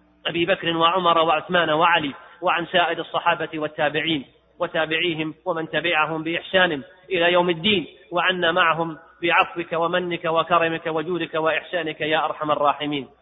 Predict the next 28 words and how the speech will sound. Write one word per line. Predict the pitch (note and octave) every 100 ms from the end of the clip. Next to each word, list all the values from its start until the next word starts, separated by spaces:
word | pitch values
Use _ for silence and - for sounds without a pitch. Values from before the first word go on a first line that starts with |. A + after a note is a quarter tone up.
| _ _
اللهم | D#3+ E3 E3 D#3+
أعز | D#3 D3+ D3+
الإسلام | D3+ D3+ D#3 D#3
وانصر | D3+ D#3 D3 C#3+
المسلمين، | C#3+ C#3 C#3+ C#3+ B2+ - _ _
اللهم | D3 D3+ D#3+ E3
أعز | D3+ D3+ E3 D3+
الإسلام | D3 - D#3+ D#3
وانصر | D#3 E3 D#3+
المسلمين، | D3 C#3+ - D3 D3 A#2 _ _ _
اللهم | D#3 D#3 D#3 E3+
أعز | D#3+ D#3 D#3+ D3+
الإسلام | D#3 D3+ E3 E3
وانصر | D#3 F3 E3 E3
المسلمين، | D#3+ D#3+ E3+ E3 D#3+ A#2+ _ _
وأذل | D#3 D3 E3+ E3
الشرك | D3+ F3 -
والمشركين، | D3+ D3+ D3+ D3+ D3+ E3 D3+ - _
ودمر | D3+ D3+ E3 D3
أعداءك | C#3+ C#3 D3+ D3 -
أعداء | C#3 C#3 C#3+ C#3+
الدين. | C#3+ C#3+ D3 A#2+ _ _ _ _ _ _ _
اللهم | D3 D3+ D3+ D3+
اغفر | C#3+ D3+
لآبائنا، | C3+ C3+ C3+ D3 C#3 C#3+ C#3 C3 - _ -
اللهم | D#3 D3 D3 C#3+
اغفر | C3+ C#3
لآبائنا، | C3+ C#3 C3+ C#3+ C3+ C3+ C3+